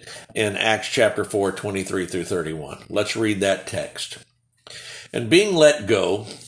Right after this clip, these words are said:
they went to their own companions and reported all that the chief priests and elders had said to them. So when they heard that, they raised their voice to God with one accord and said,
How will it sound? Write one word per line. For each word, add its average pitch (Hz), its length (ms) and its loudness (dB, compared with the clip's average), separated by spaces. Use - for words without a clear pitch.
they 120 220 4
went 131 300 0
to 151 100 6
their 131 180 6
own 143 200 2
companions 104 960 -2
and 127 120 0
reported 151 440 2
all 143 220 10
that 131 140 0
the 120 80 -4
chief 165 400 0
priests 123 400 0
and 110 100 -4
elders 98 460 2
had 101 180 -2
said 104 240 0
to 90 80 -4
them. 76 360 -12
So - 160 4
when 208 220 6
they 185 160 6
heard 190 320 4
that, 95 440 0
they 120 120 4
raised 175 460 6
their 185 120 6
voice 143 360 4
to 131 80 0
God 113 320 4
with 113 160 2
one 147 240 2
accord 120 440 0
and 117 140 -4
said, 92 540 2